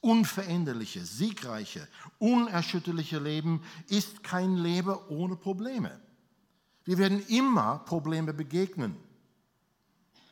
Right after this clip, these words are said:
Oft hören wir über, was es bedeutet, ein siegreiches Leben zu haben. Und derjenige, der darüber spricht, der, der versucht, uns zu überzeugen, dass da keine Probleme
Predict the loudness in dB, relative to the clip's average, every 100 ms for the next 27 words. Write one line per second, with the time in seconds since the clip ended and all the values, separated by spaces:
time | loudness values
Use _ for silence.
0 | -16 -12 0 0 0 -8 0 2 2 0
1 | -2 -2 -6 -16 -8 -4 -2 -2 -4 -8
2 | -10 -8 -2 -2 -2 -4 -4 -4 -4 -4
3 | -6 -6 -6 -6 -8 -10 -6 -4 -4 -8
4 | -8 -4 -4 -4 -6 -8 -20 -20 -20 -16
5 | -8 -6 -6 -6 -4 -2 -2 -4 -6 -6
6 | -6 -8 -8 -10 -8 -8 -8 -16 -20 _
7 | _ _ -4 -2 0 -4 -10 -8 -6 -4
8 | -6 -10 -6 -4 0 2 2 0 -4 -10
9 | -14 -20 _ _ _ 0 2 2 -2 -4
10 | -2 -4 -2 0 2 0 -2 -4 -2 -2
11 | -2 -10 -12 -4 0 2 2 0 2 2
12 | 4 2 2 0 -2